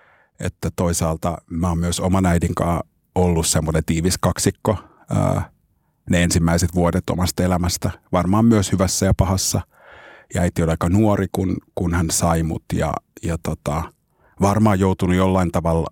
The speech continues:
ehkä aika aikaisin jo ottaa semmoista niinku vastuuta tai, tai jotenkin vaan niinku kiinnitti siihen ehkä semmoisen äidin myös ajoittaiseen suruun tai hätään ja semmoiseen tiettyyn niinku yksinäisyyteen huomiota.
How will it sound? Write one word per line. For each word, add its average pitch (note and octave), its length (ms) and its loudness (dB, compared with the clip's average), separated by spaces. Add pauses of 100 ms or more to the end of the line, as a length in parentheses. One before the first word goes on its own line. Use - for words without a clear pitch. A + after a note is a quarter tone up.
(140)
ehkä E2+ 240 -4
aika D#2+ 240 0
aikaisin G2+ 460 0
jo F#2+ 100 0
ottaa F2+ 280 -2
semmoista F2 440 -4
niinku F2+ 260 -6
vastuuta - 720 -2
tai, E2 300 -2 (520)
tai G2 140 4
jotenkin G2+ 440 2
vaan F2+ 260 2
niinku E2+ 260 -6
kiinnitti E2+ 520 2
siihen E2+ 300 -2
ehkä E2 220 -2
semmoisen E2 300 0
äidin E2 260 0
myös D#2+ 200 2
ajoittaiseen D#2+ 640 0
suruun G#2 720 2
tai G2 340 -2
hätään F#2+ 640 0
ja F2 80 -2
semmoiseen F#2 420 0
tiettyyn F#2 340 0
niinku D#2+ 180 0
yksinäisyyteen F#2+ 800 0
huomiota. F2 580 0